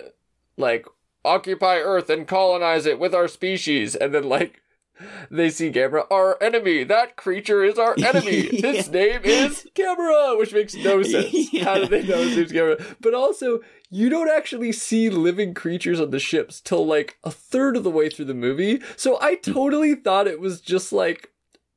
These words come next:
Speaker 1: uh, the, the panels on the walls were, like,
Speaker 2: <laughs>
Speaker 1: communicating with each other or something, 'cause there's nobody. Like, it's so weird to have so
Speaker 2: Mm-hmm.
Speaker 1: much of this time with the aliens where there's no aliens.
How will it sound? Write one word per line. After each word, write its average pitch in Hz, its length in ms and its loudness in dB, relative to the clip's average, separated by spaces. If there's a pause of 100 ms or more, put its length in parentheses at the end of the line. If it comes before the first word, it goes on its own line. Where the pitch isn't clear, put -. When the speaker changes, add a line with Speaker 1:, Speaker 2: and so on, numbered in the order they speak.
(100)
Speaker 1:
uh, 170 120 0 (100)
the, 170 260 -2
the 165 220 -2
panels 196 600 0
on 175 140 0
the 170 100 0
walls 147 760 0 (320)
were, 160 340 0
like, 139 260 2
Speaker 2:
<laughs> 113 360 -4
Speaker 1:
communicating 185 640 0
with 247 160 -2
each 247 160 0
other 254 160 0
or 254 40 -2
something, 247 320 -2
'cause 233 140 0
there's 247 280 0
nobody. 240 560 -2
Like, 214 180 0
it's 262 160 -12
so 254 240 -2
weird 240 360 0
to 240 60 0
have 226 200 -4
so 247 400 4
Speaker 2:
Mm-hmm. 214 80 -4
Speaker 1:
much 220 220 -4
of 208 100 -8
this 202 160 -2
time 202 260 0
with 202 120 -2
the 208 140 -2
aliens 175 360 2
where 170 80 2
there's 170 240 0
no 160 160 0
aliens. - 600 -2